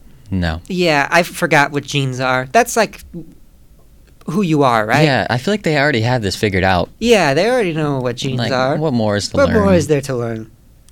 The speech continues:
Speaker 2: I'm gonna go dislike.
Speaker 1: I went hate.
Speaker 2: Next question is sell a house. I do, that actually sounds okay.
Speaker 1: Yeah, I don't hate this idea.
Speaker 2: Yeah, I like it. I like it.
Speaker 1: I wouldn't like it too.
Speaker 2: Yeah, I like it. Sort mail in a post office.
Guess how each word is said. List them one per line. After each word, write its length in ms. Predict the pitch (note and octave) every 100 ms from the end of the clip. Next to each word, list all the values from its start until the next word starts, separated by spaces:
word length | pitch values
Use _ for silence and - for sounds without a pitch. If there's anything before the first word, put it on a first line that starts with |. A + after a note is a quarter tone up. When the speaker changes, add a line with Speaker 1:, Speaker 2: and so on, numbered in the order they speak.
| - - -
Speaker 2:
I'm 100 | G3
gonna 160 | E3+
go 200 | C#3+ C3+
dislike. 560 | A#2+ A#2 - A2+ - - - -
Speaker 1:
I 100 | G2
went 180 | F#2+
hate. 320 | F#2 F#2 E2+ - - - - _ - _ - -
Speaker 2:
Next 200 | A#3+ -
question 300 | A#3+ A#3 A3
is 180 | D#3+ D3+
sell 380 | - - D3+ G3+
a 80 | F3
house. 600 | D3 E3 - - - - _ - - - - - - _ - -
I 80 | -
do, 320 | A4+ A#4 G4+ C4
that 180 | D4 A4
actually 240 | G4 G#3+
sounds 280 | F3 F#3+ D#3+
okay. 380 | D3+ C3+ C3 D3 - -
Speaker 1:
Yeah, 200 | F#3 D#3
I 40 |
don't 140 | F3+ A#2+
hate 160 | F#2+ -
this 160 | F2+
idea. 240 | F2+ - F2+
Speaker 2:
Yeah, 160 | A#3+
I 60 | B3+
like 220 | D4 C#3+
it. 160 | F#3+ - - - - -
I 80 | E4+
like 220 | F4+ E4+
it. 100 | - - - - - - - -
Speaker 1:
I 80 | C3
wouldn't 160 | D3 C#3
like 160 | C#3+
it 100 | D3
too. 160 | C#3 C3 -
Speaker 2:
Yeah, 180 | E4 B3+ D#4
I 100 | E4
like 220 | F#4+ F4+
it. 100 | - - - - - - - _ - -
Sort 400 | - C4+ E4 -
mail 340 | D#3+ A3+ B3+
in 120 | A#3+ F#3+
a 60 |
post 300 | - D3+ -
office. 520 | - - - - -